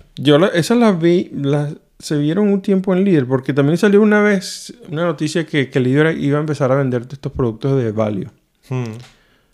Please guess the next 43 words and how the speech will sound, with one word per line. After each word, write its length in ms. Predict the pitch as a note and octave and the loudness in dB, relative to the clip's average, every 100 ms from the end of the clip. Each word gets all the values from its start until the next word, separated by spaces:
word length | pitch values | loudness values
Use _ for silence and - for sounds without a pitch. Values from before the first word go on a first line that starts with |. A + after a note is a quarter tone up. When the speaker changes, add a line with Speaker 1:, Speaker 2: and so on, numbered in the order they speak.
| _ _ _ _ _ _ _ | _ _ _ _ _ _ _
Speaker 1:
Y 140 | - D3+ | -10 -6
se 160 | D3+ | -2
vieron, 420 | C#3 D#3+ G3 A3+ G3 | 0 0 0 -2 0
yo 100 | C#3 | 0
recuerdo 240 | D#3 G3 | 0 -2
que 60 | G3 | 0
una 160 | G3 | 0
vez 100 | F#3 - - - - - A#2+ | -2 -4 -14 -16 -20 -20 -8
los 220 | C#3 C3 | -2 0
vi 100 | C#3+ | 0
por 140 | D3 F#3+ | 0 -2
algún 200 | E3+ F3 | -2 -2
tiempo, 200 | G3+ F#3+ | -2 0
pero 120 | D3 | 0
desa-, 280 | C3 C#3 B2+ | 0 -2 -4
desaparecieron. 720 | C3 B2+ C3+ B2 B2 - D3 A#2+ | -8 -6 -2 -2 -2 -2 -2 -2
O 40 | |
sea 120 | A#2+ | -4
que 120 | B2 C#3+ | -6 -6
yo 80 | |
no 80 | D#3+ | -6
sé 180 | D#3 E3 | -4 -4
si, 500 | D#3 E3 D3 A#2 C3+ | -4 -4 -4 -6 -8
si 200 | - - | -12 -12
este 180 | - C#3 | -10 -6
convenio, 540 | C#3 A2+ B2 C#3 C3+ | -4 -4 -4 -2 -4
este 320 | A2+ - C3+ C3 _ _ _ _ _ _ _ _ _ | -4 -6 -6 -8 _ _ _ _ _ _ _ _ _
contrato 480 | - B2 A2 B2 A#2+ | -6 -6 -2 -2 -2
que 100 | C#3+ | -4
tuvieron 320 | B2+ A#2+ A2+ | -4 -4 -2
entre 200 | C3+ B2 | -4 -6
los 120 | - A2+ | -6 -4
Speaker 2:
Hmm. 120 | A2 | -4
Speaker 1:
dos 80 | A#2+ | -4
desapareció 760 | B2 - A2 G#2+ A2 - C3+ | -6 -6 -6 -8 -8 -4 -2
o 180 | C#3 A#2+ | -2 -2
no 160 | A#2 A2 | -4 -4
sur-, 260 | - A#2+ - | -4 -4 -4
no 160 | B2 | -6
sirvió, 500 | A#2 B2+ A2+ A#2 B2+ | -4 -4 -2 -2 -2
no 100 | B2 | -6
entiendo 460 | A2 A2+ B2 A2+ A2+ | -8 -8 -8 -8 -10
qué, 100 | A#2+ | -12